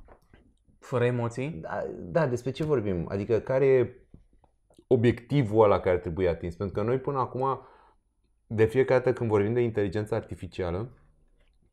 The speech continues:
Speaker 2: uh, mamă, e un subiect atât de vast și atât de grav că
Speaker 1: Atâta
Speaker 2: efect-,
Speaker 1: de greu,
Speaker 2: mi s-a
Speaker 1: da,
Speaker 2: tras o
Speaker 1: da.
Speaker 2: frână. Eu am, am, am, am niște siguranțe care îmi sar rar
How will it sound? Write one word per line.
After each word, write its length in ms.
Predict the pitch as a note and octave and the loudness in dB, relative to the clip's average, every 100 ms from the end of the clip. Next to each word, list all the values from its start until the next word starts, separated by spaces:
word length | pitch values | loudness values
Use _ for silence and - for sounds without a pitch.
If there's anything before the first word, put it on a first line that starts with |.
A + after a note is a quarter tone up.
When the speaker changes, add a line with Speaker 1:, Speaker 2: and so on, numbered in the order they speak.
| _ _ _ _ _ - | _ _ _ _ _ -6
Speaker 2:
uh, 580 | A2 G#2+ G2+ G2+ F#2 - - _ _ _ - _ _ _ _ _ _ _ _ _ _ _ | -4 0 0 0 -2 -4 -10 _ _ _ -20 _ _ _ _ _ _ _ _ _ _ _
mamă, 380 | G#2 G#2+ G2+ G2 | -4 -2 -2 -2
e 100 | G#2 | -2
un 120 | G#2+ | -2
subiect 540 | G2 G2+ F#2 - - - | -4 -4 -2 -4 -8 -10
atât 500 | - F2+ - - A2 | -6 -6 -8 -2 -2
de 160 | E2+ G2 D#2+ E2+ | 0 -2 -4 -2
vast 380 | G2+ G2 - - | 2 2 0 -6
și 80 | |
atât 260 | F#2+ - F#2+ | -6 -6 -4
de 100 | F#2 | -2
grav 380 | E2 G2 G2 F#2+ | -2 0 -2 0
că 60 | |
Speaker 1:
Atâta 320 | C#3+ - C#3+ D3 | 2 4 4 4
Speaker 2:
efect-, 80 | C3 | 4
Speaker 1:
de 100 | B2 | 2
greu, 260 | A#2+ A#2+ | 4 6
Speaker 2:
mi 60 | B2 | 6
s-a 140 | B2 | 8
Speaker 1:
da, 80 | B2 | 6
Speaker 2:
tras 220 | B2 B2+ | 8 4
o 60 | C#3 | 4
Speaker 1:
da. 100 | A#2 | 2
Speaker 2:
frână. 240 | B2+ A#2 - | 2 0 0
Eu 120 | A2 | 2
am, 240 | A#2 B2 - | 2 0 -2
am, 300 | A#2+ A#2+ A#2+ | -2 -2 -2
am, 200 | B2 B2 | -2 -2
am 120 | A#2+ | -2
niște 220 | A#2+ B2 | -2 -2
siguranțe 500 | B2 A#2 A#2 A2+ G#2 | -4 0 0 0 0
care 160 | F#2+ G2 | 0 0
îmi 80 | F#2+ | -2
sar 340 | - G#2+ - | 0 0 0
rar 560 | A2+ A#2 A#2+ G2 F#2 | -2 4 6 6 2